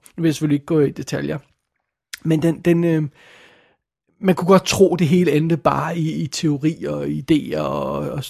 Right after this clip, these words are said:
og, og, og løs snak og sådan noget, men d-, d-, der kommer lidt mere kød på historien end som, end som så, og det, det synes jeg er enormt behageligt.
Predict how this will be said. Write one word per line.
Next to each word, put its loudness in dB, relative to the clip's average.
og, -10
og, -8
og -10
løs -2
snak -6
og -12
sådan -10
noget, -6
men -6
d-, -10
d-, -16
der -4
kommer -8
lidt 0
mere -2
kød -2
på -6
historien -4
end -8
som, -16
end -6
som -8
så, -4
og -8
det, -8
det -6
synes -12
jeg 2
er 2
enormt -4
behageligt. -6